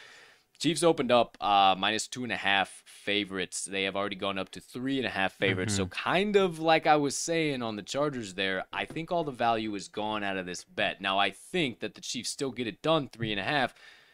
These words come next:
Speaker 1: but I'm not sold on the Chiefs yet, man. They're doing what they did last year. They're winning games, but they can't cover worth a shit.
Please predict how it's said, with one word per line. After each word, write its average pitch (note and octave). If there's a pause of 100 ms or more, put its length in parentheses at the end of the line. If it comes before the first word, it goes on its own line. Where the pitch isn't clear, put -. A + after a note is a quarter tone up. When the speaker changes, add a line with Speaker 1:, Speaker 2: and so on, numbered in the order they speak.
(480)
Speaker 1:
but G#2
I'm D3+
not G#3
sold A3
on E3
the D3
Chiefs F3+
yet, C#3+
man. C3+ (180)
They're A#2+
doing D#3+
what E3
they D3+
did D3
last C3+
year. A2+
They're G2+
winning E3
games, D#3
but A#2
they -
can't C#3+
cover B2
worth G#2+
a E2+
shit. -